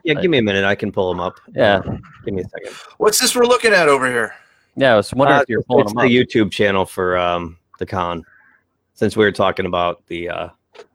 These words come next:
Speaker 1: the sadness that it turned out to be.
Speaker 2: Well, here, l-, before we do that,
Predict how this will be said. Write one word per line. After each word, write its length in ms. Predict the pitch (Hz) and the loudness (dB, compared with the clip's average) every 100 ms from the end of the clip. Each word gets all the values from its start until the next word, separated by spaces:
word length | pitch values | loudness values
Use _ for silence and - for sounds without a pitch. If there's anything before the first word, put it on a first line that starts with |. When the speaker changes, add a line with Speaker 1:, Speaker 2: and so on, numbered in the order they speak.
| _ _ _ _ _ _ - | _ _ _ _ _ _ -14
Speaker 1:
the 80 | |
sadness 640 | 98 113 107 85 78 - - | -6 -2 -2 -4 -8 -10 -12
that 120 | 82 | -12
it 100 | 85 | -10
turned 220 | - 82 | -10 -10
out 140 | 80 - | -10 -12
to 80 | 82 | -6
be. 260 | 92 107 _ _ _ _ _ - | -4 -4 _ _ _ _ _ -4
Speaker 2:
Well, 120 | 135 123 | -2 -2
here, 220 | 160 113 | -2 -2
l-, 180 | 104 131 | -4 -6
before 380 | 151 - 208 | -6 -4 -2
we 100 | 214 | -2
do 200 | 151 131 | -4 -6
that, 340 | 104 101 76 | -4 -6 -8